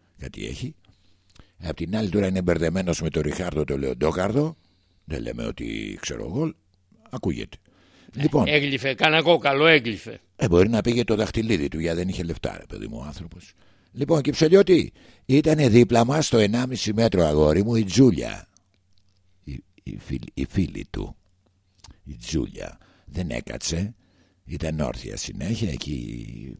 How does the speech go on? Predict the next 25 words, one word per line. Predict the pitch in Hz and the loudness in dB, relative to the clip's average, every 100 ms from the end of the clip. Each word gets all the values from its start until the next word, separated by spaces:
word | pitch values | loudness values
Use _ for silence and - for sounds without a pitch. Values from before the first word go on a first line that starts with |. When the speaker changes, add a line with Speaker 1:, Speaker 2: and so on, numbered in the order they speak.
| _ | _
Speaker 1:
πρέπει | 98 87 | -6 -4
να | 92 | -6
είναι | 92 80 | -4 -4
φίλη | - 85 - 53 | -4 -6 -6 -10
με | 58 | -10
τις | - 58 | -10 -10
κοπέλες | - - - 62 53 - | -8 -8 -8 -8 -8 -8
που | 53 | -10
εργάζονται | 52 57 58 - - | -10 -12 -12 -12 -12
εκεί, | 92 - 123 135 73 _ _ - _ | -12 -10 -8 -10 -14 _ _ -20 _
και | 80 67 | -8 -8
λοιπά | 64 87 | -6 -6
και | 65 64 | -6 -6
λοιπά. | 60 - 143 175 - _ _ _ | -6 -4 -4 -4 -10 _ _ _
Μισή | 98 85 - 110 | -8 -8 -2 0
ώρα | 82 113 78 76 - | 2 0 0 -4 -8
με | 82 92 | -8 -4
ένα | 101 95 78 64 _ _ _ _ _ | -2 -2 -4 -8 _ _ _ _ _
τρίλιτρο | 101 110 98 80 85 78 | 2 4 4 4 6 6
Audi, | 78 80 90 95 143 160 - _ _ _ _ _ _ _ | 6 6 6 6 2 0 -8 _ _ _ _ _ _ _
πού | - | -12
τα | - 104 | -8 -6
βρίσκει | 53 - - | -6 -10 -10
τα | 57 | -10
λεφτά; | 55 - - 50 50 - | -8 -10 -10 -12 -14 -18